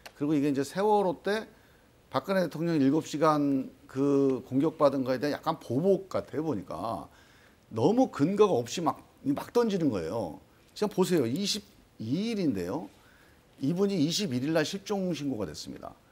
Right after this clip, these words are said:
그래서 우리 전 해경과 우리 해-, 해경력을 총동원해서 수색을 벌여요, 우리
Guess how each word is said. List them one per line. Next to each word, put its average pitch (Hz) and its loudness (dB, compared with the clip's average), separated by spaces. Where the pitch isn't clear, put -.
그래서 196 2
우리 190 0
전 170 0
해경과 175 0
우리 156 4
해-, 160 2
해경력을 180 0
총동원해서 175 -2
수색을 262 2
벌여요, 120 2
우리 107 -4